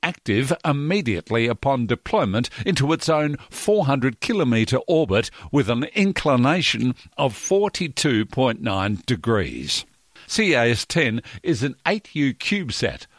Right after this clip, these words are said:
a follow-on mission from C A S nine, and also known as Hope four, X W four, carrying a V H F U H F mode linear transponder, a U H F C W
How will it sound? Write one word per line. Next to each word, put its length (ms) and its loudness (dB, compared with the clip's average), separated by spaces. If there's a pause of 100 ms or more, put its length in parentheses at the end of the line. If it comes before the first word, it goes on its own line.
(120)
a 40 2
follow-on 640 2
mission 320 0
from 280 0
C 280 2
A 240 4
S 220 0
nine, 460 0 (260)
and 80 0
also 400 0
known 320 2
as 220 0 (160)
Hope 280 -2 (160)
four, 540 -2 (420)
X 220 -6
W 400 0
four, 460 -2 (280)
carrying 520 2
a 100 0
V 320 0
H 300 0
F 240 0 (100)
U 380 2
H 240 0
F 200 0
mode 380 2 (100)
linear 480 0
transponder, 840 0 (400)
a 60 2
U 320 2
H 260 -2
F 200 2 (120)
C 360 -2
W 460 2